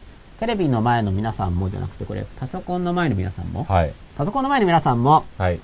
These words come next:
Speaker 1: 吉田さんと一緒に、あ、これもあの、
Speaker 2: はい。
Speaker 1: 隣に、
Speaker 2: 上手。
Speaker 1: 隣に知り合いがいるとかやらなくていいです。
Speaker 2: オラゲマ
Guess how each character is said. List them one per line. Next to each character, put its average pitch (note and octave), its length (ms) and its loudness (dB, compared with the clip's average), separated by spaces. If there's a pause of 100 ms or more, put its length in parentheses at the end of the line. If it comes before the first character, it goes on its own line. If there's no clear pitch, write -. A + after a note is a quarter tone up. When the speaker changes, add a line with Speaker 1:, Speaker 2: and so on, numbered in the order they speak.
(160)
Speaker 1:
吉 B2+ 180 -2
田 G3+ 140 8
さ G#3 120 6
ん F3+ 60 0
と - 60 -2
一 A#2 140 -2
緒 F#3 120 0
に、 G3+ 240 4 (480)
あ、 G#2+ 160 2
こ D3+ 120 -2
れ E3 80 2
も F3 100 4
あ E3+ 80 8
の、 D3+ 280 4 (320)
Speaker 2:
は G2 100 -2
い。 E2+ 120 -6
Speaker 1:
隣 E3+ 360 2
に、 E3+ 220 2
Speaker 2:
上 G#2+ 140 0
手。 D2 80 -4 (120)
Speaker 1:
隣 F3 300 0
に F#3+ 100 2
知 - 100 -2
り F3 80 4
合 F#3 40 6
い F#3 40 4
が F3+ 80 4
い - 20 6
る F#3+ 60 2
と F3+ 80 -2
か B2+ 80 2
や A2+ 60 2
ら A2+ 60 0
な A2+ 40 -2
く - 60 -16
て G2+ 60 0
い G2 40 0
い - 20 0
で F#2+ 120 -2
す。 - 120 -16 (1080)
Speaker 2:
オ G#2+ 120 2
ラ G2+ 360 2 (840)
ゲ F#2+ 160 0
マ F2+ 560 0